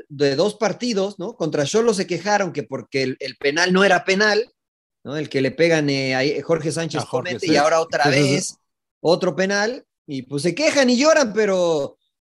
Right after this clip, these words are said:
Speaker 1: pues la verdad es que era muy claro el penal, ¿no? Así es que sin llorar, eh, lo, lo que sí quiero decir es que me gusta mucho lo del Tano, ¿no? No da excusas, eh, directo y claro en sus declaraciones, creo que analiza, eh, cómo fue el partido,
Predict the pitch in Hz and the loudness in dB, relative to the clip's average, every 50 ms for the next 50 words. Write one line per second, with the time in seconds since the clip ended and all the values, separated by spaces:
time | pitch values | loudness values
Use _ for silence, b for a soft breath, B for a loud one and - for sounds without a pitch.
0 | _ - - 123 131 127 139 170 214 - 220 214 190 190 180 175 190 180 175 175 | _ -14 -10 -8 -6 -6 -4 -6 -6 -2 -2 -2 0 0 -2 -4 -6 -6 -4 -4
1 | 190 196 170 - - 135 147 175 233 190 185 196 165 175 190 185 208 160 139 139 | -4 -4 -6 -8 -8 -8 -8 -8 -6 -4 -2 -2 0 -2 0 0 0 2 2 4
2 | 139 131 127 127 143 165 185 196 175 151 139 131 127 120 120 117 113 110 104 - | 4 4 4 4 4 4 4 4 2 2 2 2 2 0 0 0 0 -2 -4 -10
3 | _ _ _ - 127 113 110 - 170 185 214 214 220 226 233 226 254 214 311 302 | _ _ _ -12 -12 -12 -4 2 4 4 4 4 4 4 4 4 2 0 0 0
4 | 330 330 285 208 143 175 185 214 - 196 - - 185 - - - 143 147 151 147 | 0 0 0 0 0 -2 -4 -4 -6 -6 -6 -4 -6 -6 -6 -4 -2 0 0 0
5 | 165 202 196 - - 185 165 165 170 170 - 156 131 120 107 - - 135 131 123 | 0 0 -2 -2 -4 -6 -6 -6 -6 -6 -4 -4 -4 -4 -6 -6 -8 -8 -8 -8
6 | 117 110 120 165 170 170 220 240 233 - - - 208 175 - 110 - - - _ | -8 -10 -10 -4 0 4 4 4 4 4 2 2 2 2 2 0 -4 -6 -10 _
7 | _ _ _ _ _ _ _ - 67 69 - 110 - - _ - 151 139 151 160 | _ _ _ _ _ _ _ -10 -10 -10 -10 -12 -14 -12 _ 0 4 6 6 6
8 | 175 202 214 202 - 214 175 - 180 175 170 170 160 143 131 131 123 120 104 120 | 6 6 4 2 0 -2 0 2 2 4 4 4 2 0 -4 -6 -8 -10 -8 -8
9 | 123 123 123 113 147 160 170 165 - 160 - - 165 143 131 127 131 156 147 147 | -6 -6 -6 -6 -6 -6 -6 -6 -8 -10 -8 -4 -4 -4 -2 -2 0 0 0 0
10 | 175 175 180 B B B B B B B B 117 113 113 110 107 - 131 127 127 | -2 -2 -4 B B B B B B B B -4 -2 -2 -2 -4 -2 -2 0 0
11 | 127 123 - - 147 156 151 139 127 - - 151 156 160 175 208 254 - | 0 0 0 0 0 0 0 -2 -4 -2 -2 0 0 2 0 -2 -4 -8